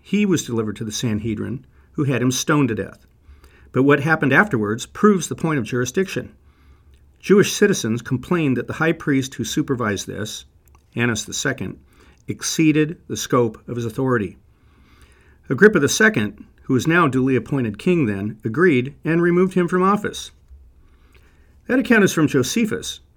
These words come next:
who tells another story that same year, sixty-two A D, of a certain Jesus, son of Ananias, who started crying in the temple about the doom of Jerusalem. The Jewish leaders wanted him killed.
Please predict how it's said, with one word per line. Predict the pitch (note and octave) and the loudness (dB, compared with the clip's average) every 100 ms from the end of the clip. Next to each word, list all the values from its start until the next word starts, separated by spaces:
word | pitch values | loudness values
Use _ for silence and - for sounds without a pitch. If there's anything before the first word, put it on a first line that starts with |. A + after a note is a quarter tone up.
| _ | _
who | D3+ | -2
tells | G3+ F#3 | 0 2
another | D#3+ G3+ A3+ | 2 2 2
story | - C3 A2 G#2+ | 0 0 2 2
that | A#2 A#2 | 0 -4
same | B2+ A#2 | -4 -2
year, | A2 F#2 G#2 C3 - _ _ _ - | -2 -4 -6 -10 -18 _ _ _ -12
sixty-two | - C#3 - B2+ C3+ B2 | -8 -8 -6 -4 -2 0
A | A2+ | 0
D, | A2 C#3+ A2 G#2+ - - - - - | 0 0 0 -4 -12 -20 -20 -20 -2
of | D3 | 0
a | |
certain | - G3 F#3 F#3 F3 - - C#4+ | 2 0 2 0 0 -6 -14 -6
Jesus, | B2+ G3+ G#3 G3+ - - | 0 0 2 -2 -6 -12
son | - E3 D#3+ D#3+ - | -4 -2 0 -2 -4
of | C#3 | -2
Ananias, | C#3+ C#3+ D#3 B2 - - - _ _ _ _ - | 0 2 2 0 -4 -14 -16 _ _ _ _ -18
who | - | -10
started | C#3+ A#3 C#4 B3 | -2 0 2 0
crying | - F3+ F3 | 2 2 4
in | D3+ | 4
the | C3 | 2
temple | - E3+ B2 A2+ | 0 -2 0 -2
about | A#2+ B2+ B2 | 0 -2 -2
the | |
doom | A2+ C#3+ C#3+ | 0 2 2
of | |
Jerusalem. | A#2 B2 C#3+ C3 G2 C#2+ - - - - _ - _ - _ _ - | 0 0 0 0 -4 -8 -14 -16 -20 -20 _ -20 _ -20 _ _ -10
The | A#2+ | 0
Jewish | G#3+ A#3+ D3+ | 2 2 2
leaders | D#3 D#3 C#3+ | 2 2 0
wanted | C3 C#3 B2 | 0 0 0
him | G#2+ | -2
killed. | - C#3+ A2+ - | -4 -2 -2 -4